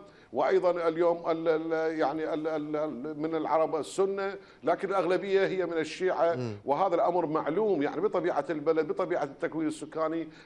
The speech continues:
Speaker 1: آه، فيها، ولم
Speaker 2: طيب.
Speaker 1: تحصل أي من هذه القضايا. علينا أن نتجنب مثل هذه المخاوف ونضع المحددات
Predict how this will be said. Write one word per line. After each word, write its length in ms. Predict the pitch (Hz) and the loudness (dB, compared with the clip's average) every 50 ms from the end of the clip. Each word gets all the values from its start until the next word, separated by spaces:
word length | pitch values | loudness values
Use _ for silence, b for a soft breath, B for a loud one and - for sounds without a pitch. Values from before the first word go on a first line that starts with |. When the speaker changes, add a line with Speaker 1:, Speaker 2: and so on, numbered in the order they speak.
| B - | B 0
Speaker 1:
آه، 140 | 143 156 | 0 0
فيها، 300 | 151 156 190 190 170 202 | 0 0 0 2 2 2
ولم 220 | 208 220 262 277 277 | 2 2 2 2 4
Speaker 2:
طيب. 160 | 226 175 135 | 4 2 2
Speaker 1:
تحصل 280 | 123 - - 196 175 156 | 0 -2 -2 -2 0 2
أي 220 | 185 175 170 160 | 2 2 2 2
من 120 | 156 156 | 2 0
هذه 220 | 135 135 143 135 135 | 0 0 0 0 0
القضايا. 460 | 127 127 - 127 131 131 135 143 151 | -2 -2 -2 0 2 4 4 4 2
علينا 400 | - - 262 262 269 247 254 247 | 2 2 2 2 2 0 -2 -2
أن 60 | 226 | 0
نتجنب 540 | 220 208 - 202 160 226 226 214 214 202 202 - B B B B B | 0 0 0 2 2 2 0 2 0 -2 -2 -4 B B B B B
مثل 220 | 175 208 202 - 196 | -6 -6 -2 0 0
هذه 240 | 175 208 214 196 208 | 2 2 2 0 0
المخاوف 600 | 202 196 - - 208 208 214 220 220 - 151 165 | 0 0 0 2 2 4 4 4 2 2 2 0
ونضع 520 | 170 180 208 226 208 240 233 240 - 202 | 2 2 2 2 2 2 0 2 0 0
المحددات 920 | 208 196 196 190 - - 170 156 143 156 156 151 175 185 190 190 190 | 0 2 0 -2 0 0 -2 0 2 2 2 4 4 4 4 4 2